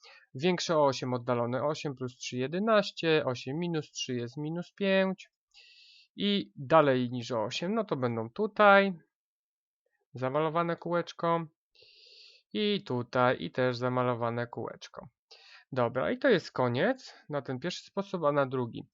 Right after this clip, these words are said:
Wiemy, że moduł z danej liczby jest albo tą li-, samą liczbą, tak, albo przeciwną, czyli minus to wyrażenie w nawiasie.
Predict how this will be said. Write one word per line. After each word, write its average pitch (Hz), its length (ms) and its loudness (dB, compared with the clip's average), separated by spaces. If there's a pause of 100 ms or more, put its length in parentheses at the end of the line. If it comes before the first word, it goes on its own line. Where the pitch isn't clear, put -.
(340)
Wiemy, 226 220 4
że 156 220 2
moduł 147 520 2
z 123 200 -6
danej 165 280 2
liczby 123 360 -2
jest 156 160 -2
albo 147 280 2
tą 139 260 0
li-, 127 160 -8
samą 123 400 0
liczbą, 123 580 -2
tak, 131 560 2 (380)
albo 123 320 2
przeciwną, 127 880 -2
czyli 190 500 -4
minus 123 600 -4 (680)
to 139 180 0
wyrażenie 127 600 0
w 113 80 -12
nawiasie. 151 760 -2